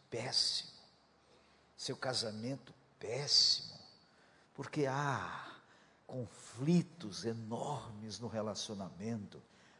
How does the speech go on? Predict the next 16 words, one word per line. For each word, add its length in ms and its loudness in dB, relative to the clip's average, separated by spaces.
há 160 0
infidelidade 1400 -2
conjugal, 920 -6
há 560 -2
adultério, 1080 -4
você 280 0
é 60 2
promíscuo, 1000 0
você 220 -2
se 140 2
sente 400 4
um 60 -8
leproso. 800 -6
Jesus 440 -6
quer 160 -6
tocar 760 -10